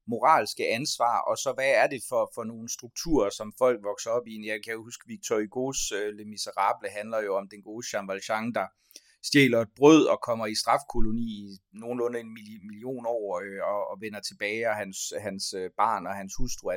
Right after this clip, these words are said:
døde af sult i mellemtiden og sådan noget, ikke? Og der kan man, kan man godt se, at Victor Hugos, øh, øh, morale i det her er måske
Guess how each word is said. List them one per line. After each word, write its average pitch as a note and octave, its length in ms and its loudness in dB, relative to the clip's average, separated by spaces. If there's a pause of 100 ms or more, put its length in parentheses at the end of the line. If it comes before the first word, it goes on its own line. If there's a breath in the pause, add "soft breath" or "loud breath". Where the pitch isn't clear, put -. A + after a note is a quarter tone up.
døde A2 240 -8
af G#2 140 -6
sult A#2 220 -12
i - 100 -16
mellemtiden A2 520 -8
og F#2 100 -16
sådan G#2 120 -14
noget, G2 140 -2
ikke? G#2 100 0
Og G#2 40 4
der A2+ 100 6
kan C3+ 40 2
man, A2+ 160 0 (500 soft breath)
kan A#2 80 -2
man A2 100 2
godt A#2 160 6
se, D3 160 6
at B2 100 4
Victor B2+ 320 0
Hugos, C#3+ 420 8
øh, B2 160 2 (500)
øh, A#2 120 -6
morale B2 480 6
i C3 40 -4
det B2 140 -10
her C#3 240 4
er A#2 40 -2
måske C3 260 -8